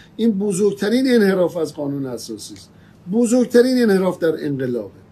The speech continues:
که یه عده می‌گن ما ربطی به مردم نداریم.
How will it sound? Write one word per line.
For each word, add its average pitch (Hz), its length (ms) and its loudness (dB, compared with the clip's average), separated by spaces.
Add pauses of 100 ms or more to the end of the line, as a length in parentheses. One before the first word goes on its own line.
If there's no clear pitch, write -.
(960)
که 208 120 -6
یه 226 60 0
عده 233 160 0
می‌گن 233 220 2
ما 233 200 0
ربطی 226 460 -4
به 233 100 -2
مردم 202 500 -4
نداریم. 202 440 -8